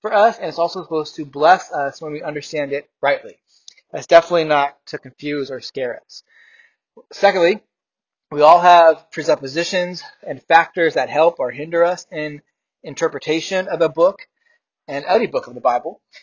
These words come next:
And we considered those things back in the first sermon that we had in this series.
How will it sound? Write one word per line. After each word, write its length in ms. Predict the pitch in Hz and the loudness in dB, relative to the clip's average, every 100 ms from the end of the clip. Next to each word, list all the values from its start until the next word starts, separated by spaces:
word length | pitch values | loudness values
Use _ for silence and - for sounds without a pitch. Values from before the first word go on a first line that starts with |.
| _ | _
And 100 | 143 | -12
we 60 | 147 | -12
considered 340 | - 190 180 | -6 -4 2
those 220 | 165 165 175 | 2 2 0
things 220 | 165 139 | -10 -2
back 280 | 151 151 160 | 0 0 -4
in 80 | |
the 120 | 139 - | -14 -4
first 240 | 156 151 | -4 -4
sermon 340 | - 160 156 151 | -4 -4 -4 0
that 220 | 151 165 | 0 0
we 180 | 151 147 | -6 -4
had 380 | 147 147 151 147 | 0 2 0 -2
in 160 | 147 147 | -16 -10
this 200 | 143 - | -10 -10
series. 480 | - 160 151 151 147 | -8 -4 -4 -6 -10